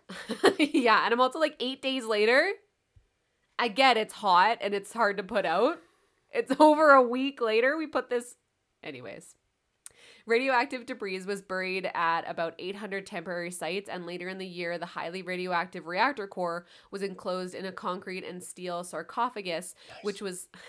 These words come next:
Speaker 1: <laughs> Egypt, which was later deemed structurally unsound.
Speaker 2: Oh, good.
Speaker 1: Great. And a new one was actually built and put in place in October of twenty seventeen, which is designed to hold radiation for another one hundred years. So
Speaker 2: Just kicking the can down the road.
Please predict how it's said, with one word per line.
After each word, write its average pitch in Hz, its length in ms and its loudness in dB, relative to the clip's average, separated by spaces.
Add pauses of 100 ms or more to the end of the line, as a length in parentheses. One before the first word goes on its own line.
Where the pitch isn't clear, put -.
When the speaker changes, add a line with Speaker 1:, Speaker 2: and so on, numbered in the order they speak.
(460)
Speaker 1:
<laughs> - 280 -4
Egypt, 180 420 -14 (300)
which 233 180 -4
was 220 160 -4
later 202 440 -2
deemed 196 420 -8
structurally 202 680 -4
unsound. 185 960 -6
Speaker 2:
Oh, 226 100 4
good. 123 160 0
Speaker 1:
Great. 165 420 -2 (400)
And 202 260 0
a 196 60 -4
new 240 180 -2
one 226 160 2
was 208 140 -2
actually 185 260 -2
built 180 240 -4
and 190 100 -12
put 202 120 -8
in 190 100 -8
place 175 260 -8
in 170 80 -8
October 170 440 -6
of 156 80 -12
twenty 170 240 -10
seventeen, 175 720 -4 (240)
which 208 180 -8
is 202 100 -8
designed 175 300 -6
to 190 60 -10
hold 180 220 -10
radiation 180 480 -10
for 180 200 -10
another 170 320 -8
one 165 280 -10
hundred 170 440 -14
years. 139 400 -16
So 175 800 -8
Speaker 2:
Just - 180 -10
kicking 180 180 2
the 165 60 4
can 143 240 4
down 120 100 4
the 101 80 -2
road. 85 160 -8